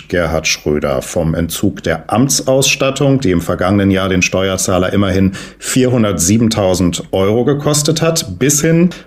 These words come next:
zu Strafmaßnahmen und E-U-Sanktionen. Frage an euch. Wir haben ja schon auch in diesem Podcast oft über Gerhard Schröder gesprochen und es gibt immer wieder noch eine neue Entwicklung. Ist das Maß bei Schröder jetzt voll?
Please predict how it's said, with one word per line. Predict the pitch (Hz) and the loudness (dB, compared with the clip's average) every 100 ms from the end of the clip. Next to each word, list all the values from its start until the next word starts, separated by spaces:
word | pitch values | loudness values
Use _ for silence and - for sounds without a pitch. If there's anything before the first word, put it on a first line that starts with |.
| - | -10
zu | - | -4
Strafmaßnahmen | - - - 82 90 110 117 117 120 117 123 127 | -4 -4 -2 0 2 2 2 2 2 2 2 2
und | 120 113 110 - | 2 2 0 0
E-U-Sanktionen. | 123 120 - 123 - 87 80 - - 80 73 69 67 65 | 0 0 2 2 2 0 -2 -4 -2 0 0 -2 -4 -6
Frage | - 73 76 98 107 113 - | -8 -4 0 0 2 0 0
an | 147 - | -2 -2
euch. | 95 101 151 190 - - - - | -2 2 2 0 -4 -10 -18 -18
Wir | - 107 | -4 0
haben | 107 | 2
ja | 110 | 2
schon | - 107 104 101 | 2 2 2 2
auch | 101 95 | 2 0
in | 104 | 2
diesem | 98 95 | 2 0
Podcast | 117 113 110 101 - | -2 -2 -2 -2 -4
oft | - 139 - | -2 -2 0
über | 110 101 | 0 0
Gerhard | 98 90 92 | 0 0 0
Schröder | - 98 92 92 87 82 85 80 - | 0 0 0 2 2 0 -2 -6 -8
gesprochen | 80 - - - 87 98 127 127 123 - - - | -6 -6 -8 -2 -2 0 2 4 4 2 -4 -4
und | 90 | -4
es | - | -2
gibt | 98 - | -4 -2
immer | 117 101 | 0 0
wieder | 90 | 0
noch | 85 82 | 0 0
eine | 90 | -2
neue | 85 82 82 | 0 2 2
Entwicklung. | 85 82 117 - 123 120 113 - | 0 -2 -4 0 2 2 -2 -2
Ist | 151 156 | 0 2
das | 131 120 | 0 2
Maß | 104 104 113 113 | 2 2 2 0
bei | 101 | -2
Schröder | 92 - 95 98 95 92 95 - | -2 0 0 2 0 -2 -4 -2
jetzt | 90 87 95 - - - | 0 0 -2 -4 -8 -10
voll? | - - 101 82 76 | -12 -2 0 2 0